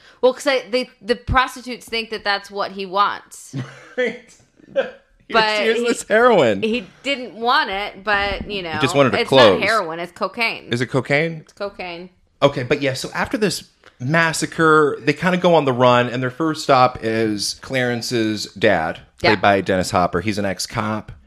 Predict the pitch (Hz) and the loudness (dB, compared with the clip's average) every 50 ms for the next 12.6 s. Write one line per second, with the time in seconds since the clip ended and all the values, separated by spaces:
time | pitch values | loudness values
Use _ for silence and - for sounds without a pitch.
0 | - - - - - 120 127 127 131 131 123 - 151 143 139 139 131 131 156 165 | -20 -20 -12 -6 -2 0 2 2 2 0 0 0 2 4 6 4 4 4 2 2
1 | - 196 190 196 220 214 202 180 165 156 151 143 147 151 139 135 131 127 127 123 | 2 0 2 0 0 -2 -2 -2 0 2 2 0 0 -4 -4 -2 0 0 2 0
2 | 123 113 - - 117 120 123 120 120 120 120 117 120 - - - 139 131 120 113 | -2 -2 -2 -2 0 2 2 2 2 2 0 -4 -8 -10 -8 -4 0 0 2 2
3 | 104 127 117 - 131 120 110 - 131 120 120 - - 123 113 131 127 127 123 120 | 2 0 0 2 2 2 4 4 4 2 2 2 0 -2 0 0 0 0 0 0
4 | 123 123 120 - 131 120 117 110 - 110 110 107 104 107 113 110 110 107 107 107 | 0 -2 0 0 2 2 2 2 4 4 4 4 4 0 0 2 2 4 4 4
5 | 104 101 104 104 104 - 104 101 101 107 117 117 110 - - - - - - 107 | 4 4 2 -2 -4 -6 -6 -4 -4 -2 -2 -4 -4 -6 -8 -10 -6 -4 -4 -4
6 | - - 147 139 131 127 113 - 117 117 117 113 110 - - 110 110 117 127 120 | -2 -2 -2 -2 -2 -2 -2 -2 0 0 0 0 -2 -4 -6 -6 -4 -2 -2 -2
7 | 90 71 58 - - - - _ _ _ - _ _ _ _ _ _ _ _ _ | -2 -4 -6 -10 -12 -18 -20 _ _ _ -20 _ _ _ _ _ _ _ _ _
8 | _ _ _ _ - 127 131 127 - 147 123 123 120 113 113 110 110 110 104 - | _ _ _ _ -2 -2 -2 0 0 -2 0 2 2 2 2 0 -2 -4 -6 -8
9 | - - _ 113 131 170 202 180 127 107 104 123 135 - - - _ _ _ - | -12 -14 _ -10 -6 -4 -2 -2 -2 -2 -4 -6 -8 -14 -20 -20 _ _ _ -2
10 | 175 180 170 147 - 160 156 156 156 139 131 147 156 156 - - 117 101 101 110 | 0 0 0 0 0 2 2 2 2 0 -4 -4 -2 -4 -4 -4 -4 -8 -2 2
11 | 135 156 147 113 95 82 - - _ _ _ _ - 131 131 127 120 120 117 113 | 2 2 2 2 -2 -6 -6 -10 _ _ _ _ 2 4 4 4 2 0 -2 -6
12 | 87 - 98 98 92 80 80 80 90 117 - | -6 -6 -4 -4 -4 -4 -4 -6 -8 -10 -12